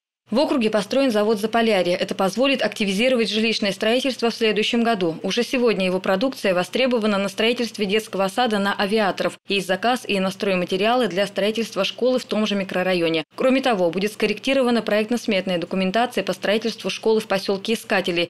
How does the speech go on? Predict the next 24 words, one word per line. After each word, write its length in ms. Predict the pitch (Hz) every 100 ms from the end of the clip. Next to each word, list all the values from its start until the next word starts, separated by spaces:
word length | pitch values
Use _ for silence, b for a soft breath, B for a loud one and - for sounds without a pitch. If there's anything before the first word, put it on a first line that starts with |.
| -
с 140 | -
тем, 260 | - 262 247
чтобы 280 | - 185 185
использовать 500 | - 240 226 214 220
возможности 580 | 233 214 180 180 -
завода. 480 | 196 202 185 170 160 - _
Несмотря 420 | 208 208 208 226 269
на 80 |
все 160 | 254 247
сложности 540 | - 233 233 233 -
с 40 | 208
бюджетом, 460 | 233 196 190 185
в 60 | 156
казне 380 | 202 190 233 254
две 120 | 202
тысячи 300 | 202 226 -
семнадцатого 640 | - 233 226 220 - 196
года 260 | 202 269 226
будут 240 | 202 240
предусмотрены 680 | - 185 190 - 240 247 214
средства 420 | 202 240 254 - 208
на 100 | 214
жилищное 460 | 226 220 214 220
строительство. 720 | 208 233 226 214 165 - 165